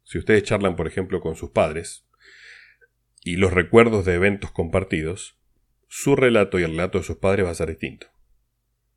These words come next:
Y ya estábamos los tres juntos en el mismo lugar. ¿Cómo puede ser distinto? Porque nuestra memoria, neurobiológicamente, lo que hace es tratar de aprender de los sucesos. Entonces, la memoria existe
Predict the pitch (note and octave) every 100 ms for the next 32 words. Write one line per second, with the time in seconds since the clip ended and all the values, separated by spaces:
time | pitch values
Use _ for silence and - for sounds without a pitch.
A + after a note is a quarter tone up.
0 | _ _ - E2 E2 D2 F#2 F#2 E2+ D#2+
1 | F#2 - G#2+ G2 - E2+ F#2 F2 F2 C#2+
2 | _ _ _ - F2+ E2 E2+ - D#2 -
3 | - - - _ _ _ _ - - -
4 | - - - F2 E2+ F#2+ F#2 G2+ F#2+ G#2
5 | C#3+ F#2+ F2 F2+ - _ - F#2+ C3+ D3+
6 | A2+ G2 G#2+ G#2 G2+ G2 F2+ D2+ D2 F2
7 | - _ _ _ _ _ - F2 F#2 G2+
8 | G#2 A2+ B2+ F#2 - F2+ - F#2 F#2+ E2+
9 | F2+ F2 F#2 G2 F#2 E2+ D#2+ - - -
10 | - _ _ _ _ _ _ _ _ _
11 | _ _ _ _ _ _ - E2 F2 D#2+
12 | F2 F#2 G#2 D#3 C#3+ - - G2+ - F2+